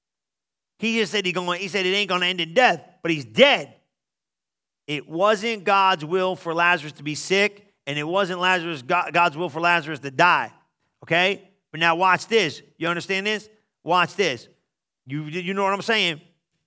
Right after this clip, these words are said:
You can't say Jesus was lying. He didn't lie. There's a difference between lying and confessing or calling things that be not. If you, if you see this thing, it didn't end in death. But in the middle of it, it looked dead.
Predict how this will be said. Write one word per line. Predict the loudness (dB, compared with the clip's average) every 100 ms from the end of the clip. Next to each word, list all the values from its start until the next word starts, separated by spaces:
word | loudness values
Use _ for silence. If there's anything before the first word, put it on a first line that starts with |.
| -12
You | -10
can't | -2 0 0 0
say | -2
Jesus | -2 -6 -4
was | 0
lying. | 4 4 2 -4
He | -4 -2
didn't | 0
lie. | 2 4 2 -4 _ _ -6
There's | -6
a | -2
difference | 0 0 -2 -10
between | -12 -6 -4 -4 -8 _ 0
lying | 4 6 4 0
and | -4 -4
confessing | -8 -4 2 2 0 -10 -16 _ _ -10
or | -8
calling | -4 -4 -2 -4
things | -6 -2
that | -2 -2
be | -6 0
not. | 0 0 -2 _ _ _
If | -6 -6
you, | -4 -4 -4 -6
if | -8 -6
you | -6 -6
see | -6 0
this | 0 0
thing, | -2 -2 -2 -4 _ _ -6
it | -4 0
didn't | -2 -2 -10 -4
end | -4 -2 -4
in | -8 -6
death. | -4 -4 -6 -12 _ _ _ _ _ -2
But | 0
in | 0
the | -2
middle | 0 2 4
of | 2
it, | 0 -2
it | -4 -2
looked | -2 -2
dead. | 2 2 2 -6